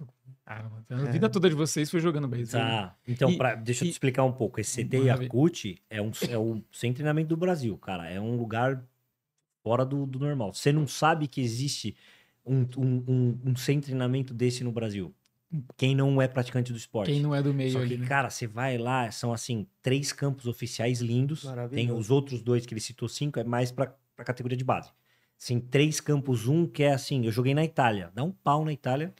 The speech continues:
Speaker 1: Eu falava, você que jogou fora, você vê, não deixa nada a desejar,
Speaker 3: Então,
Speaker 1: pelo
Speaker 3: com os
Speaker 1: jeito, né?
Speaker 3: Estados Unidos, ele fica ok, eu,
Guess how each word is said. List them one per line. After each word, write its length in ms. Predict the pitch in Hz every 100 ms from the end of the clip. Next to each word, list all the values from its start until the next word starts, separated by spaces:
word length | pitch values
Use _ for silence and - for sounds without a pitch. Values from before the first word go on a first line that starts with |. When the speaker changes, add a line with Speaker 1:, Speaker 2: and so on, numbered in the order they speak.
| -
Speaker 1:
Eu 80 | 147
falava, 200 | 165 123
você 100 | 127
que 80 | 131
jogou 160 | 143
fora, 200 | 143 160
você 200 | 143 165
vê, 360 | 175 135 160 190
não 60 | 214
deixa 200 | 202 202
nada 200 | 202 214
a 40 |
desejar, 420 | 214 214 214 196 147
Speaker 3:
Então, 120 | 131
Speaker 1:
pelo 120 | 147
Speaker 3:
com 60 | 202
os 40 |
Speaker 1:
jeito, 120 | 240
né? 40 | 156
Speaker 3:
Estados 220 | 185 151
Unidos, 420 | 160 190 196 196
ele 160 | 208 214
fica 920 | 202 202 190 214 202 196 190 165 135 123
ok, 400 | 165 - 185 190
eu, 160 | 165